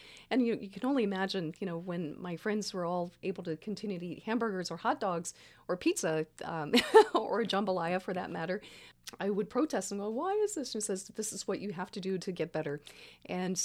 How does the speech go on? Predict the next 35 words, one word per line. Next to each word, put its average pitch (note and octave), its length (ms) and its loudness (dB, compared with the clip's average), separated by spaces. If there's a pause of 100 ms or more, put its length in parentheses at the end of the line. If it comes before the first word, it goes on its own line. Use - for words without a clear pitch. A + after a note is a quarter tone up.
uh, E3+ 260 -2
if - 200 -4
I G3 100 -2
got A#3 240 2
a D#4+ 40 4
little C#4 120 4
bit G#3 160 2
better, E3+ 240 2
then F#3+ 160 -2
she G3 160 -2
might G3 380 -4
gradually G#3+ 480 2
increase G3+ 380 -2
the F#3+ 100 -4
consistency. F3+ 760 -2
So D#3+ 340 2 (120)
it - 380 -6
would F#3+ 180 0
begin G#3+ 320 0
with F#3 160 0
a F#3 60 -2
very F#3+ 240 2
thin A#3 500 4
gruel G#3 500 2 (360)
and F3+ 380 -4
graduate F#3+ 400 0
up F3 120 -2
to, F#3 460 -2
you F3+ 80 -2
know, D#3+ 140 -2
something F3+ 360 0
closer A#3 440 0
and E3+ 100 -2
closer F3+ 340 -2
to D#3 440 0